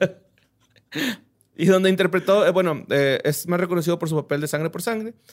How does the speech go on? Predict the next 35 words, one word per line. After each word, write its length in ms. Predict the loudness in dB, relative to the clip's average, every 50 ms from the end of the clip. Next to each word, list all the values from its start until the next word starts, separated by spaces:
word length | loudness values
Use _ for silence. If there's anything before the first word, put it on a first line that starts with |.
| _ _ _ _ -10
donde 180 | -6 -4 -4 -4
interpretó 460 | -2 -2 -4 -2 -4 -4 0 0 2
al 100 | 2 4
líder 240 | 4 4 4 4 2
inspirador, 680 | 0 -2 -2 -2 0 2 2 2 2 0 -2 -6 -12 _ -2
aunque 320 | 0 0 0 0 -2 -4
aterrador, 600 | -4 -2 -2 -2 0 0 0 0 0 -2 -6 _ _ _ _ _ _ _ -4
de 100 | -2 0
la 140 | 0 0
pandilla 340 | 0 -2 0 0 0 0 2
de 100 | 2 4
la 120 | 2 2 0
prisión 280 | -2 -4 -2 -2 -2 -2
mexicana. 540 | -2 -4 -4 -2 -2 -2 0 0 -4 -6 -8 _ _ _ _ _ _ _ _ _ _ _
Cuando 200 | -8 -4 -2 -2
se 60 | -2 -2
estrenó 240 | -2 -2 0 0 0
en 40 | 2
Nueva 180 | 2 2 2 2
York, 320 | 4 2 2 2 0 0
destacó 400 | -2 -2 0 0 -2 0 0 0
la 80 | 0 0
actuación 400 | -2 -2 -4 -2 -2 -2 -2 -2
de 100 | -4 -4
Cas-, 240 | -4 -6 -6 -6 -10 _
de 120 | -8 -8 -6
Castillos 500 | -6 -6 -8 -6 -6 -2 -2 -2 -2 -4
en 80 | -6 -8
su 140 | -6 -6 -6
reseña 480 | -6 -6 -6 -4 -4 -2 -2 -4 -6 _ _ _ _ _ _ _ _ _ -4
y 320 | -2 -2 -2 -2 -6 _ _ _ -2
perturbando 640 | 0 0 0 2 2 2 2 4 2 2 2 2 2
la 80 | 2 2
tranquilidad, 640 | 0 -2 -4 -4 -4 -4 -2 0 0 0 0 -2 -2
paz 380 | -2 0 0 0 -4 -8 -14